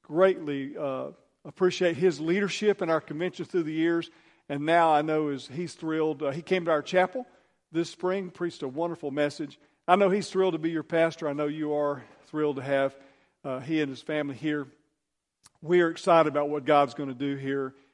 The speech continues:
in Douglas. Now, I just had to ask the question, Brother B J. I see this clock says ten forty-two.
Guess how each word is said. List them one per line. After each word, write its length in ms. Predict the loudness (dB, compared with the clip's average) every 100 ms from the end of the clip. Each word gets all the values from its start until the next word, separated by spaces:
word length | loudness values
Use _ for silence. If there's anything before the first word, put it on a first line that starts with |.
| -8
in 180 | -6 0
Douglas. 420 | 0 0 -4 -16 _ _
Now, 240 | 6 6 8
I 100 | 6
just 200 | 6 2
had 180 | 4 6
to 80 |
ask 160 | 6 4
the 60 | -2
question, 380 | 2 2 0
Brother 200 | -4 -4
B 100 | -2
J. 320 | 0 4 4 2 -10 _ _ _ _ _ _ _ _ _ _ _ _ _
I 120 | -4
see 180 | 0 2
this 180 | 4 2
clock 320 | 4 4 4
says 380 | 0 0 0 -2
ten 260 | -6 -4 -4
forty-two. 680 | -4 -4 -4 0 0 0